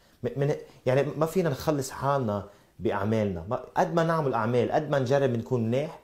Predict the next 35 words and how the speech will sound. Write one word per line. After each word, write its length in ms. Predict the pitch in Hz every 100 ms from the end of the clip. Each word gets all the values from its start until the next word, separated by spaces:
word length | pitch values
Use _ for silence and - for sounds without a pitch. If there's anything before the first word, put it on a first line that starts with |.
| -
نحن 180 | 123 127
منا 260 | 135 131
منيح. 420 | 110 110 104 - - _ _
كلنا 180 | 160 165
خاطين، 500 | - 113 - 127 95
كلنا 240 | - 151 135
بنستاهل 380 | 113 - 127
نروح 160 | 113 117
على 100 | 101
جهنم. 320 | 92 120 87 - _ _ _ -
هلأ 200 | 120 113
خليني 280 | 131 156 165
أفرجيكم 400 | 123 104 131 107
شو 160 | -
لازم 240 | 107 107 110
نعمل 260 | 104 85
تنخلص. 580 | 95 87 - 73 - - _ _
خليني 280 | - 135 147
أفرجيكم 600 | 135 113 127 135 110 98
شو 160 | -
لازم 320 | 120 127 113 107 - -
نعمل 380 | 127 123 101 -
تنكون 340 | 104 - 139
متأكدين 800 | 127 - 180 180 117 120 135 -
إنه 120 | 120
رايحين 280 | 107 107 117
على 100 | 92
السما. 280 | 92 92 80 - - - - -
هلأ 180 | 120 113
بأعمال 680 | 123 123 160 165 160 95
ستاش 720 | - 180 - 147 107 - - - _ _ _ _ _
ثلاثين 460 | - 160 160 165 175
يا 80 | 120
واحد 260 | 131 123
وثلاثين 560 | 113 113 - 123 160 160